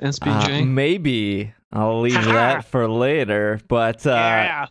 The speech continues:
Speaker 2: and then we'll wrap up the show with table talk. It looks like we all played at least one game recently, so that'll, that'll be that.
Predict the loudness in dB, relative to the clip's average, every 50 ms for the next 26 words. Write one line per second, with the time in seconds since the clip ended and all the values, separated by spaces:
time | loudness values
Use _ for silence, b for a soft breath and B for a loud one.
0 | _ _ _ -2 -2 0 0 0 0 0 0 0 0 0 0 0 -2 -4 -6 -6
1 | -6 -4 -2 0 0 0 0 -2 -2 -2 -2 -2 0 -2 -2 -2 0 0 0 0
2 | 0 -2 -4 -8 -8 -4 -4 -2 -2 -2 -2 -2 -4 -4 -2 -2 0 0 0 -2
3 | -2 -2 -2 -2 0 -2 -2 -2 -4 -4 -6 -8 -6 -4 -2 -2 -2 -2 -2 -2
4 | -2 -2 0 0 0 0 -2 -2 -2 -2 -4 -6 -8 -10 _ _ _ _ _ -10
5 | -6 -4 -4 -4 -4 -6 -8 -6 -6 -6 -6 -6 -6 -4 -2 0 0 0 0 0
6 | 0 0 0 -2 -2 -2 -2 -4 -4 -4 -2 -2 -2 -2 -2 -2 -2 0 0 0
7 | 0 -2 -4 -8